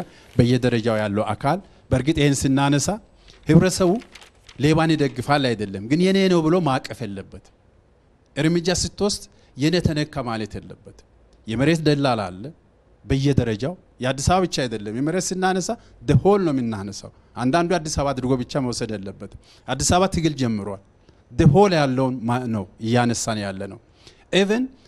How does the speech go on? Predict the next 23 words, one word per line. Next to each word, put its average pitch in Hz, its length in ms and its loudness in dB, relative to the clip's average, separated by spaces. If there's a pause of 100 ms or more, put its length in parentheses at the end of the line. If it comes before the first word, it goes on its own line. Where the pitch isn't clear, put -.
(240)
ጥሩ 208 260 2
ነጋዴዎች 156 560 -2
እንዳሉ 139 400 -4
ሁሉ 190 200 -4 (680)
ሌባ 160 360 2 (260)
ከሌብነት 180 560 0
ጋር 156 140 -2
የሚተባበር 147 560 -2
ነጋዴም 131 520 -4
ጭምር 123 340 -10
አለ። 92 140 -12 (960)
ይሄንን 226 340 0
በየደረጃው 185 580 2
በሚደረገው 170 680 -2
ትግል 220 320 -2 (540)
በቅርቡ 175 360 -2
አዲስ 165 240 -2
አበባ 147 220 0 (100)
ከተማ 131 320 -8 (100)
አስተዳደር 147 520 -6
እርምጃ 147 380 -2
ሲወስድ 208 360 -2 (680)
አመራሩ 165 500 0